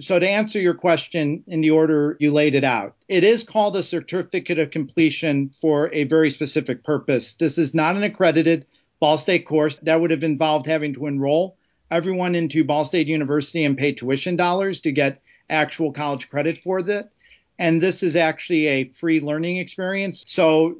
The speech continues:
the certificate of completion is evidence that you have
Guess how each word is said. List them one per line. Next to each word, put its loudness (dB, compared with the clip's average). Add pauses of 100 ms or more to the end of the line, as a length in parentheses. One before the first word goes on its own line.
the 0
certificate -2
of -4
completion -4
is 0 (140)
evidence 0
that 0
you 2
have -2